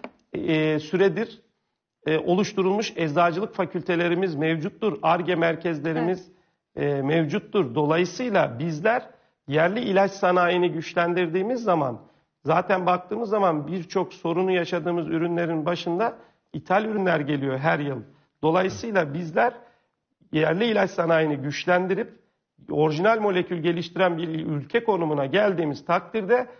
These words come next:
Speaker 1: biz bu sorunları daha az yaşar hale geleceğiz. Yine olacak. Yetim ilaçlarımız olacak. Bunlar işte fiyat, fiyatı çok düşük olan, üretim, e, değeri olmayan ilaçlar olacak. Bunların çözümüne bakacağız. Ama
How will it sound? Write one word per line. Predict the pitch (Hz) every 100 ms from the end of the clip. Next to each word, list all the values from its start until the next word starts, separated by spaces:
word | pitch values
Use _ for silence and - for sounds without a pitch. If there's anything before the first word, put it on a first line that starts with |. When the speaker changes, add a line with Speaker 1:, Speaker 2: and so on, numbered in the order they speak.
| _ -
Speaker 1:
biz | 226 185
bu | 254
sorunları | - 208 202 226 247 180
daha | 190 247
az | 220 180
yaşar | 175 165 160 151
hale | 143 139
geleceğiz. | 139 131 120 139 135
Yine | 247 294
olacak. | 247 202 156 139 - _ _ _ _ _ _ _ _
Yetim | 165 175 240
ilaçlarımız | 233 214 - 214 214 208
olacak. | 202 196 175 175 175
Bunlar | 180 185 185 180 - _ _
işte | - - 185
fiyat, | 180 175 175 175 - _ _ _ _ _
fiyatı | 175 175 170
çok | - 180 -
düşük | 160 180 180
olan, | 175 175 170 165 - _ _
üretim, | 165 175 175 185 185 185 -
e, | 175 160 160 156 135
değeri | 175 180 185
olmayan | 175 175 190 185 180 175 170 170 - _ _ _ _
ilaçlar | 170 165 165 - 220
olacak. | 202 160 147 - 143
Bunların | 156 180 214 247
çözümüne | 196 147 147 147 139
bakacağız. | 135 135 131 127
Ama | 165 196 185